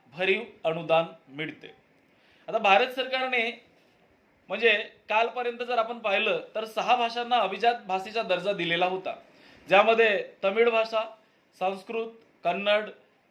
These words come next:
तेलगू, मल्याळम आणि उडिया. मित्रांनो, दिनांक तीन ऑक्टोबर दोन हजार चोवीस रोजी केंद्र सरकारने मराठी भाषा, मराठी, पाली, प्राकृत, बंगाली आणि आसामी या भाषांना अभिजात भाषेचा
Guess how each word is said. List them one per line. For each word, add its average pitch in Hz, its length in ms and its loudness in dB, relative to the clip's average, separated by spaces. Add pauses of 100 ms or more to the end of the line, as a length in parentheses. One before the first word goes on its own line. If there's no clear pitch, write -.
(240)
तेलगू, 208 520 -2 (260)
मल्याळम 214 560 0 (180)
आणि 180 260 -4 (240)
उडिया. 165 300 -8 (800)
मित्रांनो, 247 480 -4 (140)
दिनांक 214 280 -4 (100)
तीन 254 140 -4
ऑक्टोबर 226 500 -2 (140)
दोन 196 200 -6
हजार 202 240 2
चोवीस 185 360 -10
रोजी 180 340 -4 (440)
केंद्र 208 260 0
सरकारने 214 680 0 (600)
मराठी 214 380 2
भाषा, 240 440 0
मराठी, 214 520 0
पाली, 202 360 -4
प्राकृत, 196 440 -6 (120)
बंगाली 185 380 0
आणि 190 420 0 (440)
आसामी 175 500 -2 (120)
या 196 160 0
भाषांना 190 520 -2 (220)
अभिजात 202 400 2
भाषेचा 175 640 -2